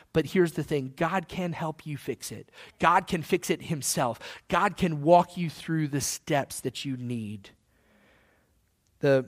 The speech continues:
the desire that we have is that we would fix it and fix it quick, just like our microwave, McDonald's sort of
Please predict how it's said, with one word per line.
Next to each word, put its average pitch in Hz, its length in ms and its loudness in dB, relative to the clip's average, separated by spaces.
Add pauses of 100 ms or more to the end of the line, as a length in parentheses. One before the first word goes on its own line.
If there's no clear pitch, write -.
the 135 160 2
desire 160 480 4
that 143 140 2
we 135 140 0
have 127 380 2
is 120 140 -6
that 127 160 -2
we 131 80 -2
would 123 180 -2
fix - 380 -4
it 143 100 0
and 123 160 -6
fix - 280 -6
it - 120 -8
quick, - 520 -6
just 139 220 -4
like 135 180 2
our 127 120 4
microwave, 135 800 0
McDonald's 123 840 -2 (280)
sort 139 260 0
of 113 220 0